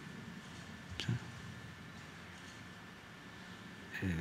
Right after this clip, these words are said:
no ha cambiado. Entonces, quería yo nada más,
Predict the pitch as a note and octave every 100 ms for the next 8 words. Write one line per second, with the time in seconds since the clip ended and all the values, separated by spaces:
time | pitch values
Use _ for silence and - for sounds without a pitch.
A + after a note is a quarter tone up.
0 | F#2 B2 E3 E3 E3 D#3+ D#3 D#3 F#3 D#3+
1 | A2+ F#2 - - A2+ A2+ - - - -
2 | - - - - - - - - - -
3 | - - - - - - - - - -
4 | - - - - - C#3+ D3 - - -
5 | - C3+ C#3 D#3 D3+ D3 C#3+ D3 C#3 C3
6 | B2+